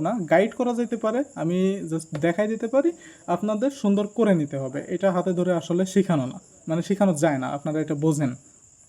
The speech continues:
তো আপনারা যদি চান যে কিভাবে ভিডিও এডিটিং করতে হয় এ সম্পর্কে আমি একটি টিউটোরিয়াল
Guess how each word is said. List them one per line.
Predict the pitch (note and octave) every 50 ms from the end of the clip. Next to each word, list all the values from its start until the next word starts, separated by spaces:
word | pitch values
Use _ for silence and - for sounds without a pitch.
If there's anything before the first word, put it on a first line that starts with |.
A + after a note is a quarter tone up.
| - - - _ - - -
তো | D3+ D3 C#3+ C#3+ D3 - - D3+
আপনারা | D3+ - G#3+ A#3+ B3 C4 A#3+ A3
যদি | A#3 G3+ G#3 F#3 - -
চান | D#3+ F3+ A#3 D#4+ - - - - - - - - C#3+ C3+
যে | C#3+ C#3 C3+ C3+ -
কিভাবে | F3+ F3+ E3+ F#3+ F3+ F#3+ F#3 E3 D3
ভিডিও | E3 D#3+ F#3+ G#3+ A3
এডিটিং | G3+ A3+ - A#3+ A3+ A3 -
করতে | A3 G#3 - A3 G3 F3
হয় | G#3 G#3 G#3 G#3 - F3
এ | E3+ -
সম্পর্কে | F#3 F#3 F#3 G3+ G3 F#3+ - G3+
আমি | F3+ F3+ F3
একটি | - - F3+ F3 -
টিউটোরিয়াল | G3 G3 F#3+ A3 A3 A3 A#3 A3+